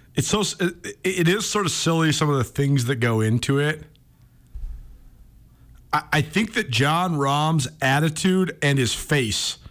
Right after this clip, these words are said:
are gonna keep him from ever being the super, the, the household name superstar. Unfortunately, it, but it's just the truth. Rory McIlroy is a good one because Rory McIlroy is not only a, a phenomenally talented golfer, he's also very marketable. Um,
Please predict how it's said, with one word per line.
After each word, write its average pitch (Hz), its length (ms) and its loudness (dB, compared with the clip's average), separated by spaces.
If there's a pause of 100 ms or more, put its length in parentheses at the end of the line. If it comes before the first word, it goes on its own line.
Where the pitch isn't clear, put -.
(320)
are 139 80 2
gonna 139 180 2
keep 170 300 2
him 165 140 2
from 151 240 -2
ever 139 280 2
being 123 460 2
the 110 120 0
super, 135 400 0
the, 123 220 0
the 113 160 2
household 123 500 2
name 117 220 2
superstar. 92 640 0
Unfortunately, 123 640 0
it, 101 180 -4
but 135 120 2
it's 123 160 -2
just 156 200 0
the 147 60 -2
truth. - 420 -2 (840)
Rory 185 240 2
McIlroy 185 360 2
is 147 100 0
a 135 40 -2
good 147 180 0
one 135 140 2
because 127 260 0
Rory 156 200 2
McIlroy 143 420 2
is 110 100 0
not 131 160 4
only 135 240 2
a, 120 120 2
a 123 240 0
phenomenally 131 440 2
talented 127 440 0
golfer, 110 440 0 (360)
he's 135 180 0
also 156 200 0
very 139 260 0
marketable. 135 720 0 (460)
Um, 101 500 0